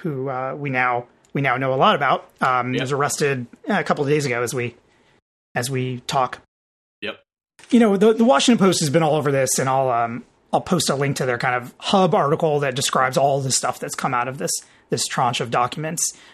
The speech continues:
Speaker 1: So the leaker here is a guy who was a member of the Massachusetts Air National Guard, and he basically posted a bunch of documents that he had access to through his work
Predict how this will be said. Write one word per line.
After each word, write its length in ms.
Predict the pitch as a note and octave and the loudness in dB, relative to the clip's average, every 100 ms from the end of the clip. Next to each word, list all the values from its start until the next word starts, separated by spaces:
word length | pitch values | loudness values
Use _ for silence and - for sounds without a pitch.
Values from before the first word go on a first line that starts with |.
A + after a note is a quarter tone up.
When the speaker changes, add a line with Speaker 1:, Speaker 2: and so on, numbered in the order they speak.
| _ _ _ _ | _ _ _ _
Speaker 1:
So 100 | - | 0
the 100 | F3+ G3 | 4 4
leaker 260 | C4+ B3+ | 4 4
here 240 | G3 F#3+ E3+ | 4 4 4
is 220 | D#3+ D3 | 4 2
a 160 | C#3+ | 2
guy 260 | C3+ D#3 D#3+ | 2 2 2
who 160 | D3+ D3 | 2 2
was 140 | C3+ | 2
a 40 | |
member 300 | D3 D3 C#3 | 2 2 0
of 60 | C3 | 0
the 80 | C3+ | 0
Massachusetts 580 | C3+ A#2+ - C3 C#3 - | 0 -2 -6 -8 -8 -4
Air 140 | C3+ | -4
National 360 | C3+ D3 - C#3+ | -2 -4 -2 0
Guard, 300 | B3 A#3+ G#3 - - - | 2 2 -2 -18 -20 -6
and 280 | - F#3+ F3 | 0 2 0
he 520 | D#3+ A3 G#3+ G#3 G3 - _ - | 2 4 6 4 2 -2 _ 0
basically 320 | C4 A#3 - - | 2 2 0 2
posted 400 | A#3+ G#3+ A3+ F3+ | 4 4 4 4
a 40 | |
bunch 300 | C#3 E3 D#3 | 2 2 2
of 360 | D#3+ D3+ C3+ B2+ | 2 2 -4 -2
documents 520 | D#3 E3 D#3+ D3+ - | -2 0 0 0 -2
that 160 | D#3 | -4
he 220 | C#3+ E3+ D#3+ | 0 0 2
had 180 | D#3+ | 2
access 420 | C#3+ C3 - C#3 - | 0 -2 -2 -4 -4
to 400 | C#3 C3 B2+ B2 - - - - | -4 -2 -2 -4 -10 -20 -16 -2
through 260 | E3 D#3+ | 2 2
his 220 | C3+ C3 C#3 | 2 -2 2
work 540 | G3+ F3 C#3+ C3 | 4 4 2 -2